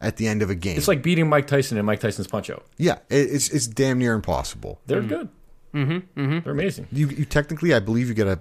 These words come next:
Speaker 1: a badge if it happens.
Speaker 2: Yeah, I think the only person, uh, your
Speaker 3: Mike.
Speaker 2: Mike did it.
Speaker 3: Oh,
Speaker 2: And
Speaker 3: yeah.
Speaker 2: I think Martin, who we went to Dave and Buster's
Speaker 3: Yeah,
Speaker 2: with,
Speaker 3: he
Speaker 2: I don't know
Speaker 3: was
Speaker 2: if it was
Speaker 3: pretty
Speaker 2: Killer
Speaker 3: good.
Speaker 2: Instinct or Street Fighter, but I know he was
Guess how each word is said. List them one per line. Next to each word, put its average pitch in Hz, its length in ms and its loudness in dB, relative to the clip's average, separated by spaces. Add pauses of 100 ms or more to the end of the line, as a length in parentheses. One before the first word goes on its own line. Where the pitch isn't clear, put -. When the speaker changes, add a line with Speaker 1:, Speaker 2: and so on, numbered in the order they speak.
Speaker 1:
a 101 80 -4
badge 98 640 0 (320)
if 104 120 -2
it 101 120 2
happens. 135 520 2
Speaker 2:
Yeah, 135 280 0
I 123 100 0
think 208 200 0
the 208 100 2
only 156 220 2
person, 139 520 0 (840)
uh, 110 340 -2 (100)
your 113 160 0
Speaker 3:
Mike. 120 440 0
Speaker 2:
Mike 123 260 2
did 104 140 4
it. 98 240 0
Speaker 3:
Oh, 131 140 2
Speaker 2:
And 135 40 4
Speaker 3:
yeah. 104 160 -2 (540)
Speaker 2:
I 117 60 0
think 196 320 -2
Martin, 123 440 2
who 107 180 -2
we 110 220 2
went 110 260 2
to - 80 -14
Dave 104 140 2
and 92 80 -2
Buster's 101 260 2
Speaker 3:
Yeah, 110 200 2
Speaker 2:
with, - 80 -10
Speaker 3:
he - 40 -18
Speaker 2:
I - 60 -10
don't 135 80 4
know 147 60 4
Speaker 3:
was 170 100 4
Speaker 2:
if 165 40 -14
it 160 40 2
was 139 80 2
Speaker 3:
pretty 120 140 0
Speaker 2:
Killer 139 120 6
Speaker 3:
good. 135 60 4
Speaker 2:
Instinct 143 280 0
or 117 60 2
Street 135 300 -2
Fighter, 156 320 0
but 117 160 4
I 117 40 4
know 151 120 2
he 156 140 4
was 127 260 -2